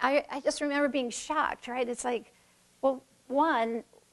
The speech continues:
why is it, why does it seem to be unusual? And two, why am I doing it?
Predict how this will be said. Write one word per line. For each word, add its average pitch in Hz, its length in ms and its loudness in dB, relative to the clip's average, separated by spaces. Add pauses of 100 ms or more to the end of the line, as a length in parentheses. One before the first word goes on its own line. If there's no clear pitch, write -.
(140)
why 262 280 4
is 302 240 2
it, 262 220 -2
why 254 240 4
does 262 140 0
it 247 100 -4
seem 247 320 -4
to 226 120 -8
be 202 260 -6
unusual? 190 880 -4
And 190 160 -6
two, 262 200 2
why 214 280 0
am 233 120 -4
I 233 200 -4
doing 170 340 -2
it? - 140 -18